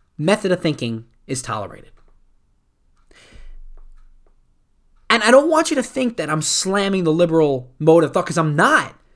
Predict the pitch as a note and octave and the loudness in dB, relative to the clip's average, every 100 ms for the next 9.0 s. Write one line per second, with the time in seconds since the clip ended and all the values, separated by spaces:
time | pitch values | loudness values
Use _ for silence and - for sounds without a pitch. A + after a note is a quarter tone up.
0 | _ _ _ _ _ _ _ D#3+ F3 D#3+ | _ _ _ _ _ _ _ 0 2 2
1 | G#2+ C3+ F3 E3 G#3 G3 F#3 C#4 - F3+ | -4 -10 -10 -2 -2 -2 -4 -2 0 -2
2 | D3 C4+ B3+ F3+ F3+ G3+ - G#3 G3 G3 | -2 0 2 2 2 0 2 2 2 -2
3 | D#3+ - F#3 A#3+ - A2 A2+ - _ - | -6 -4 0 0 0 -6 -14 -20 _ -4
4 | F#3+ F#3 G3 D4 D4+ C4+ A3+ B3 G3 D3 | 0 4 6 6 4 -2 -2 0 0 0
5 | F#3+ G#3 F3+ F#3+ F3+ D#3+ D3 F3 F3 E3+ | -2 -2 0 0 0 -2 0 -2 -2 -6
6 | - E3+ F#3 G3+ G3 G#3+ - _ _ _ | -6 -6 -6 -6 -8 -10 -12 _ _ _
7 | _ F#3 G#3+ G3 F3 D#3+ _ _ _ _ | _ 4 6 4 2 -2 _ _ _ _
8 | - D3+ - E3 C3+ C3+ B2+ B2+ A#2 A2+ | 4 4 2 -2 -2 -2 -4 -4 -6 -8